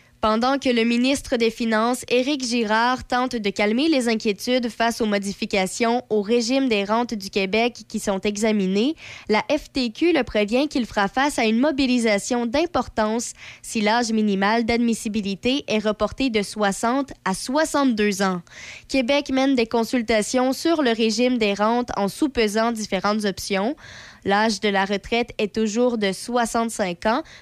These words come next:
mais il est possible de la prendre avant en subissant des pénalités.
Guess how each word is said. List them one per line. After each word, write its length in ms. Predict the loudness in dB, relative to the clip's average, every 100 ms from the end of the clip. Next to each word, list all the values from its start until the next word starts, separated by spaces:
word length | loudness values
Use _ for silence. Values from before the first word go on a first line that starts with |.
| -2
mais 180 | 2 2
il 100 | 4
est 80 | 2
possible 540 | 0 -2 0 0 0
de 80 | 2
la 160 | 0
prendre 340 | 0 0 -2 -2 -4
avant 460 | 0 0 2 0 0 -4
en 100 | -6
subissant 540 | -4 -4 -4 -2 0
des 100 | 0
pénalités. 800 | 0 0 0 0 0 0 -2 -2